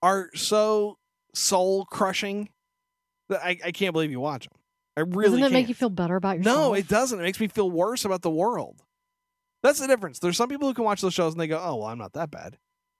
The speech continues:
Speaker 1: And there's others of us who look at the world and go, "How is it possible there's a never-ending stream of these filthy beasts living like this?"
Speaker 2: I don't know. I think it's weird. And then they have, like, My Strange Addiction, people eating chalk.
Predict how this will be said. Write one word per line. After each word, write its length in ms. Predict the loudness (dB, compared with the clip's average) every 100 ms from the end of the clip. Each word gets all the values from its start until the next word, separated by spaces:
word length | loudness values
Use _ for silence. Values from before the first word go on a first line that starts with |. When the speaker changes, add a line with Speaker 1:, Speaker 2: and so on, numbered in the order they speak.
| -2
Speaker 1:
And 80 | 0
there's 140 | 2
others 320 | 0 0 2 2
of 120 | 0
us 120 | 0
who 120 | 2
look 140 | 2 2
at 60 |
the 80 | 0
world 200 | 0 0
and 120 | -2
go, 260 | -2 -2 -8 _ _ _ _ _ -4
"How 260 | 0 2
is 100 | 0 -2
it 80 |
possible 400 | -2 -2 0 -4
there's 220 | -2 -2 -2
a 40 |
never-ending 580 | -2 -2 -2 -4 -4 -4
stream 320 | -4 -4 -4
of 120 | -4
these 180 | -6 -10 -8
filthy 360 | 0 0 0 -6
beasts 600 | -6 -6 -6 -8 -8 -12 -8
living 300 | -8 -8 -12
like 180 | -16
this?" 140 | -16 -8
Speaker 2:
I 80 | -4
don't 160 | -2 -2
know. 180 | 0
I 60 | 2
think 120 | 0
it's 120 | -2
weird. 220 | 0 0 2
And 100 | 0
then 100 | 0
they 80 |
have, 200 | 0 -2
like, 240 | -2 -4 -2
My 140 | -4
Strange 360 | -4 -2 -2 -4
Addiction, 1120 | -2 0 0 -2 -2 -2 0 0 -2 -2 -4
people 260 | -4 -2 -4
eating 920 | -4 0 2 2 0 0 -2 -2 -4 -8 _ _ _ -16
chalk. 720 | -6 0 2 0 -4 -10 -20